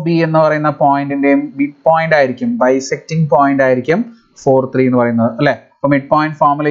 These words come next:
use ചെയ്ത് കഴിഞ്ഞാൽ നമുക്ക് എന്ത് കിട്ടും? zero plus a by two എന്ന് പറയുന്നത് ഫോർ ആണെന്ന് കിട്ടും. അതുപോലെ തന്നെ, ആ, b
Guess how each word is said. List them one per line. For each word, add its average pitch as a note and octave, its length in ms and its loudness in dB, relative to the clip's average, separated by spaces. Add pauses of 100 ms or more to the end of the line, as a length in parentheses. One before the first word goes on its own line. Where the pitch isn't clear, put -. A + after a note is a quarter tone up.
use C#3+ 180 0
ചെയ്ത് C#3 160 2
കഴിഞ്ഞാൽ C#3 260 2
നമുക്ക് C3+ 220 0
എന്ത് C3 180 4
കിട്ടും? B2 220 0 (580)
zero D3+ 380 2 (160)
plus D#3 240 0 (220)
a C#3+ 40 2 (240)
by C#3 160 2 (240)
two C#3+ 100 0 (140)
എന്ന് C#3 160 2
പറയുന്നത് C3+ 340 2 (140)
ഫോർ B2+ 240 -2 (120)
ആണെന്ന് C#3+ 300 -2
കിട്ടും. D#3 240 0 (460)
അതുപോലെ C#3+ 360 2
തന്നെ, C#3+ 200 2 (800)
ആ, - 20 4 (680)
b D#3 100 4